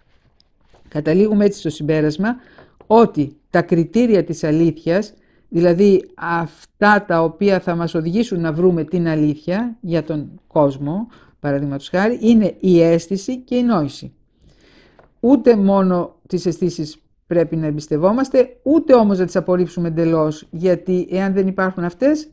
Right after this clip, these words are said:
δεν μπορεί η νόηση να φτάσει στην αλήθεια. Άρα θα μας πει στο έργο του, στην πραγματεία του περί της αρίστης διδασκαλίας, το εξής.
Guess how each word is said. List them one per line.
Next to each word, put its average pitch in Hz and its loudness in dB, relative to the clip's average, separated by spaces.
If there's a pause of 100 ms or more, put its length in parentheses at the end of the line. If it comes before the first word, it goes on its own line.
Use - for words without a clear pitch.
δεν 269 -2
μπορεί 208 2
η 190 0
νόηση 175 -4 (540)
να 175 -4
φτάσει 170 -2
στην 160 -6
αλήθεια. 151 -4 (340)
Άρα 226 2
θα 214 -2
μας 175 -2
πει 247 0 (500)
στο - -2
έργο 202 6
του, 170 0
στην - -8
πραγματεία 165 0
του 160 -10
περί 160 -2
της 160 -12
αρίστης 170 -2
διδασκαλίας, 160 -2
το 233 -4
εξής. 180 -2